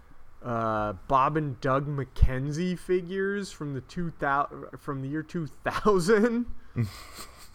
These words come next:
Speaker 1: Oh, this website's, oh, oh, I'm gonna fall down a fucking rabbit hole. How far back does this website go? All the way to nineteen ninety-four. Oh shit, <laughs> dude, this is
Speaker 2: <laughs>
Speaker 1: awesome.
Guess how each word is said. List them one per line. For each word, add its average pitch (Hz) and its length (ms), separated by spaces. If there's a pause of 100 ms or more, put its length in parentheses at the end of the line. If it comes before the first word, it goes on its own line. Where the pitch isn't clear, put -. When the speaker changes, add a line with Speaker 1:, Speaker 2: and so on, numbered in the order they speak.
(200)
Speaker 1:
Oh, 349 240
this 220 180
website's, 180 540 (160)
oh, 202 260
oh, 160 120
I'm 123 300
gonna 151 160
fall 147 320
down 147 240
a 101 60
fucking 143 440
rabbit 139 360
hole. 120 220
How 196 140
far 302 300
back 311 280
does 214 140
this 190 140
website 247 460
go? 202 380 (600)
All 208 140
the 285 60
way 285 160
to 240 80
nineteen 202 600
ninety-four. 160 1400
Oh 180 300
shit, - 680
<laughs> - 0
dude, 147 540
this 233 200
is 151 160
Speaker 2:
<laughs> 151 160
Speaker 1:
awesome. 151 640